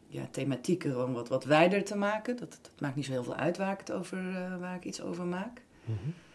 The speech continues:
Speaker 1: Maar dat maakt me wel uit. Dus dat, dat gaat niet. Dat werkt niet bij mij.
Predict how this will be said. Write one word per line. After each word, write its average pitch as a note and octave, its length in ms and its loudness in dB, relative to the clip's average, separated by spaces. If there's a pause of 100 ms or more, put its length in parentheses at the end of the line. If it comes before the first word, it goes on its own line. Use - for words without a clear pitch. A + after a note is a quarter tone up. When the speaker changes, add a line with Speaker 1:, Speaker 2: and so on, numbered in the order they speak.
(180)
Speaker 1:
Maar E3+ 120 4
dat D#3+ 120 10
maakt D3+ 240 4
me D3 200 2
wel C#3+ 300 4
uit. B2+ 380 -8 (180)
Dus C3 200 -10
dat, C3 200 -8
dat C3+ 220 -6
gaat - 300 -6
niet. - 300 -14
Dat C#3+ 160 -8
werkt C#3 280 -4
niet - 380 -12
bij - 120 -10
mij. B2 220 -10